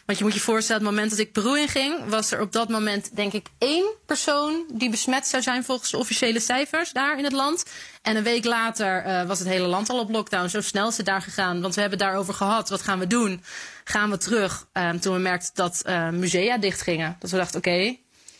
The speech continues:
wat ga je hier nog doen als musea ook dichtgaan? En, en gaat het hier ook echt, eh,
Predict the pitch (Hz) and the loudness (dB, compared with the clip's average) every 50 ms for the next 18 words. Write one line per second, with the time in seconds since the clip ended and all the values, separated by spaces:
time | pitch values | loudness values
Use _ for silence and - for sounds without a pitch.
0 | _ _ - 170 180 180 175 - 180 160 165 170 175 165 165 165 170 175 175 175 | _ _ -4 0 0 0 0 0 0 0 2 2 0 0 0 0 2 2 2 2
1 | 170 196 175 165 180 175 185 190 180 175 175 - 190 180 175 - - 180 165 165 | 0 0 0 2 2 2 2 2 2 0 0 0 0 0 0 0 0 0 0 0
2 | 170 170 170 101 147 160 156 110 160 160 156 165 - - - - - - - - | 0 -2 -2 -4 -4 -4 -2 -2 -2 -2 -4 -4 -8 -14 -18 -18 -14 -10 -8 -6
3 | - - - - 190 170 165 - 170 - 170 165 175 170 175 175 - - 190 - | -4 -2 -2 0 0 0 0 -2 -2 -2 0 2 2 2 0 0 0 -2 -2 -2
4 | - - - - - 175 170 160 156 | -2 -2 -2 -2 -2 -2 0 -2 -2